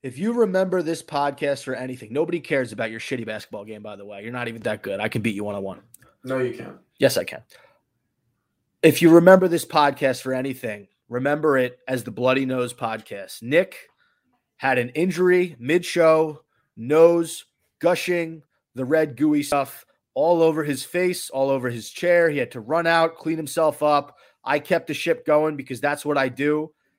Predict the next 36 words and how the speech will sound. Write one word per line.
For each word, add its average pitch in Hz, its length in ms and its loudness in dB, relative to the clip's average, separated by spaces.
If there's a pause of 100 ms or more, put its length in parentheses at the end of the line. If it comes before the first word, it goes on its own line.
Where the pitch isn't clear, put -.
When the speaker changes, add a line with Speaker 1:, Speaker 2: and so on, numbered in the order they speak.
(140)
Speaker 1:
And, 135 420 -2
and 131 200 -6
lo 156 180 2
and 151 100 -4
behold, 147 420 0
he 127 100 -10
comes 151 320 -6
back. 147 540 0 (260)
He's 123 200 -6
even 147 180 0
got 147 280 -2
the, 143 260 -2
the 127 80 -10
tampon 151 500 -2
out 143 160 0
of 135 80 -4
his 135 160 -8
nose, 139 600 -2 (340)
and, 131 300 -4
and 127 180 -8
he 131 100 -4
finished 139 320 -6
the 127 80 -10
podcast 120 500 -4
strong. 104 420 -10 (100)
Great 127 340 -6
job. 107 320 -8
Speaker 2:
Yeah, 123 100 -4
that 123 100 -2
was 123 120 -6
your, - 320 -8
that 131 120 0
was 127 100 0
your 127 100 -4
girl's 135 400 0
tampon. 120 520 -8